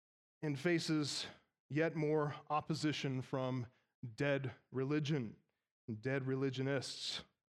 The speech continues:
Luke thirteen, I'm gonna start reading in verse ten.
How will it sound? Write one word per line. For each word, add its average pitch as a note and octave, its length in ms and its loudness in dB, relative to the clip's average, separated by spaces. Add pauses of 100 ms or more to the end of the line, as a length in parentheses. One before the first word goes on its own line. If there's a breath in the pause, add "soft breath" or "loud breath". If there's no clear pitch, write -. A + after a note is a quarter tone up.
(960)
Luke F#3 200 4 (240)
thirteen, E3 600 2 (180)
I'm C#3 60 -2
gonna C#3+ 140 0
start D#3 260 4
reading D3+ 380 4
in C#3 240 2 (240)
verse F#3 260 4
ten. C#3+ 460 0